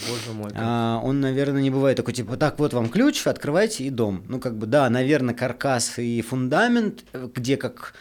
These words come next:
Speaker 2: холст, это
Speaker 1: Андрей,
Speaker 2: архитектор делает.
Speaker 1: можно мы сделаем это заставкой на все наши сайты?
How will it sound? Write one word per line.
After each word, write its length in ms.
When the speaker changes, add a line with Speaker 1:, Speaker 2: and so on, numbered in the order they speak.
Speaker 2:
холст, 680
это 100
Speaker 1:
Андрей, 240
Speaker 2:
архитектор 600
делает. 400
Speaker 1:
можно 280
мы 100
сделаем 360
это 120
заставкой 720
на 380
все 180
наши 240
сайты? 420